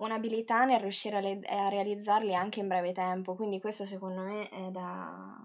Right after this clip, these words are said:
da sottolineare. E niente, io adesso sto facendo vedere una delle immagini,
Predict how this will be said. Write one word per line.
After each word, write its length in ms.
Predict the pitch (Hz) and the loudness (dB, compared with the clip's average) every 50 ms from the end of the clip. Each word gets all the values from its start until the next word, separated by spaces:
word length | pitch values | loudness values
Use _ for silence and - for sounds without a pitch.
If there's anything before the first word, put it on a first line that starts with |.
| - - | -20 -14
da 140 | - - 202 | -10 -8 -6
sottolineare. 800 | 202 - 202 202 - 208 196 202 196 185 196 208 190 208 220 - - | -6 -6 -8 -6 -6 -6 -4 -4 -4 -6 -6 -6 -8 -8 -8 -8 -6
E 260 | - 233 247 240 233 240 | -4 -4 -2 -2 0 0
niente, 300 | 269 285 240 214 226 254 | 0 0 0 -2 -2 -2
io 120 | 247 254 233 | -2 2 2
adesso 260 | 214 226 233 233 208 | 2 2 2 -2 -6
sto 140 | - - 196 | -12 -10 -10
facendo 360 | 202 202 196 202 202 202 202 | -10 -8 -8 -8 -6 -4 -4
vedere 240 | 196 208 202 208 214 | -4 -2 -2 -2 -2
una 140 | 214 208 | -2 -2
delle 200 | 208 208 202 202 | -2 -2 -2 -2
immagini, 680 | 196 202 202 202 196 202 208 196 208 196 190 190 190 220 | -4 -4 -6 -6 -6 -6 -4 -4 -4 -4 -4 -4 -6 -8